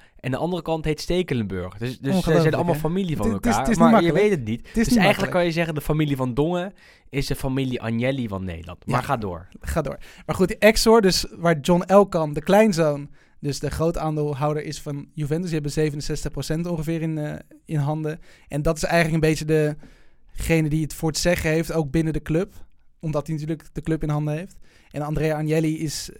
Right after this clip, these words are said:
Speaker 2: zijn, dus zijn neefje en die zit daar nu en die heeft het goed gedaan. Maar Elkan is, ja, een C E O. Iemand die natuurlijk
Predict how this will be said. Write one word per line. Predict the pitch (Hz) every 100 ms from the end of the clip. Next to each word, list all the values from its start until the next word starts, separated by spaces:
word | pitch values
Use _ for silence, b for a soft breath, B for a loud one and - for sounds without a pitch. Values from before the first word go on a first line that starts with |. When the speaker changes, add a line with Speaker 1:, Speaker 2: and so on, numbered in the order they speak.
| -
Speaker 2:
zijn, | - 151 151
dus | 151 143
zijn | 156 151
neefje | 151 170 170 170
en | 165 151
die | 151 156
zit | 147
daar | 151
nu | 151 147
en | 147 -
die | 147
heeft | 139
het | 147
goed | 165 135
gedaan. | 127 135 180
Maar | 156 156 B B
Elkan | - 185 180 170
is, | 156 - - - - _ _ _ _ _ -
ja, | 143 127
een | 143
C | -
E | 170 156 143
O. | 135 147 165 - -
Iemand | 160 156 147
die | 156
natuurlijk | 156 156 156 - -